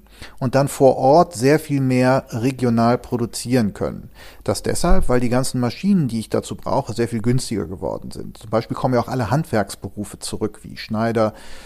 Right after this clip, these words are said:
ähm, Tischler, aber eben auch Müller, auch, auch, auch, auch Schweinewirt und so weiter. Das kommt alles zurück,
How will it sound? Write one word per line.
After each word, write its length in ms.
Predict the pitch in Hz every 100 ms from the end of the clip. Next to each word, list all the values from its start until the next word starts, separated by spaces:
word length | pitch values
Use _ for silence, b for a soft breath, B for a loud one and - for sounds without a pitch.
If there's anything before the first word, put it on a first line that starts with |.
| B -
ähm, 840 | 107 107 107 104 104 104 104 110
Tischler, 560 | - 131 131 - 117 117
aber 240 | 107 110
eben 220 | 127 127 120
auch 160 | 131
Müller, 520 | 131 143 147 95 78
auch, 320 | - 107 107 -
auch, 280 | 104 104
auch, 200 | 101 107
auch 140 | 117 104
Schweinewirt 720 | - 117 127 131 101 110 90
und 140 | 85
so 100 | -
weiter. 300 | 90 80 -
Das 180 | 82 98
kommt 220 | - 135
alles 300 | - 135 143
zurück, 420 | - 104 131 165